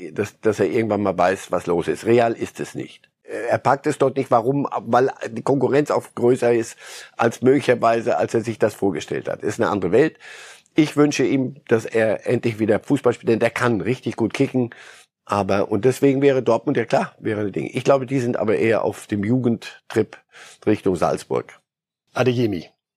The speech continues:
Speaker 1: Zum
Speaker 2: wie
Speaker 1: Beispiel.
Speaker 2: wir auch hören. Aber so ein Benzema für zwei Jahre, bums, mal sechzig Tore einkaufen. Wir hätten nichts dagegen für unsere schöne Bundesliga und, äh, schauen einmal nach Leverkusen. Alario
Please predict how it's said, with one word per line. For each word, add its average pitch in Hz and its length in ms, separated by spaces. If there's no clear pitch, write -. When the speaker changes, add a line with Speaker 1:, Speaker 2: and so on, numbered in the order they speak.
Speaker 1:
Zum 87 140
Speaker 2:
wie 120 60
Speaker 1:
Beispiel. 113 180
Speaker 2:
wir 98 260
auch 110 220
hören. 87 300
Aber 202 200
so 185 80
ein 202 80
Benzema 196 380
für 190 140
zwei 170 200
Jahre, 156 320
bums, 147 360
mal 143 100
sechzig 131 300
Tore 147 260
einkaufen. 135 340
Wir 143 80
hätten 196 200
nichts 202 180
dagegen 220 340
für 208 120
unsere 170 200
schöne 185 200
Bundesliga 202 600
und, 180 360
äh, 160 160
schauen 185 240
einmal 180 220
nach 147 120
Leverkusen. 156 600
Alario 156 800